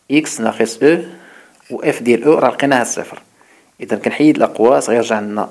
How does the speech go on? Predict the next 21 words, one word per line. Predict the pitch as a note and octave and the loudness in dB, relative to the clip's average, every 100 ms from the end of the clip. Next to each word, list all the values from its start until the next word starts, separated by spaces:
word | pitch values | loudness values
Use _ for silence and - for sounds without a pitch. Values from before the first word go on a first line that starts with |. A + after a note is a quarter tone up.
| - | -10
ناقص | A2+ C3+ C3+ A#2+ - | -2 0 0 -2 -2
إكس، | C#3+ E3+ - - _ _ _ _ | -2 -2 -6 -16 _ _ _ _
والناقص | B2 B2+ C3+ C3+ A#2+ - | -4 2 2 2 -2 -2
مع | A2+ A2+ A2 - | 2 2 0 -6
الناقص | A2+ B2+ - A2+ - | 0 0 0 -4 2
ديال | A2+ A#2 | 0 2
أو | D3+ | 0
كترجع | - A#2 A2+ D3 - - | 0 -2 0 -2 -2 -12
زائد | A2 B2+ C3+ B2+ D#3 E3 - _ _ _ _ B2 | -6 2 2 4 0 -2 -16 _ _ _ _ -2
أو. | A2+ - - - _ _ _ | 0 -2 -14 -20 _ _ _
إذن | A#2 | -4
هذه | A2 A#2 | -2 0
هي | |
المعادلة | C3+ A#2+ G#2+ B2+ B2 G#2+ A#2+ D#3 B2+ | 0 2 2 2 2 2 0 -2 -4
ديال | A#2+ A#2+ A#2 | 2 4 4
المماس | A2+ A2 B2+ D3 E3 D#3+ - - _ _ _ _ _ _ _ _ _ _ _ | 0 0 2 2 0 -4 -10 -14 _ _ _ _ _ _ _ _ _ _ _
في | C3 | 0
النقطة | B2+ B2+ B2+ D3 D#3 - - D#3 | 0 -2 2 2 2 -4 -6 2
أو | D#3+ E3 - - _ | 4 2 -4 -16 _
إف | E3 E3+ | 0 2
لأو. | C#3 A#2 | 0 0